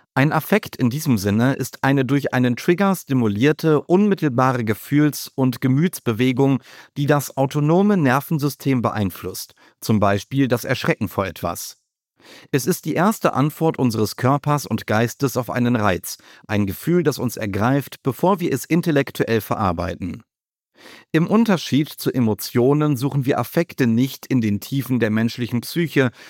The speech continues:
sondern zwischen Menschen sowie zwischen Menschen und ihrer Umwelt. Als Emotionen verstehen wir etwas, das in unseren Vorstellungen bereits geprägt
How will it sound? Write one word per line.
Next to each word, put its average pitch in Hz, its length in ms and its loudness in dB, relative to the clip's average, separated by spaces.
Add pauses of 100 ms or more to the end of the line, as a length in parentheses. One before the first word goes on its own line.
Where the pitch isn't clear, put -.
(120)
sondern 151 380 2
zwischen 143 360 0
Menschen 110 500 2 (180)
sowie 156 300 -2
zwischen 127 380 0
Menschen 120 440 0
und 139 200 -4
ihrer 135 240 0
Umwelt. 87 600 -4 (1000)
Als 98 340 0
Emotionen 131 800 2
verstehen 127 560 -2
wir 151 100 0
etwas, 143 520 -2
das 135 180 -2
in 147 80 -4
unseren 147 360 0
Vorstellungen 131 840 0
bereits 107 360 -2
geprägt 135 540 -2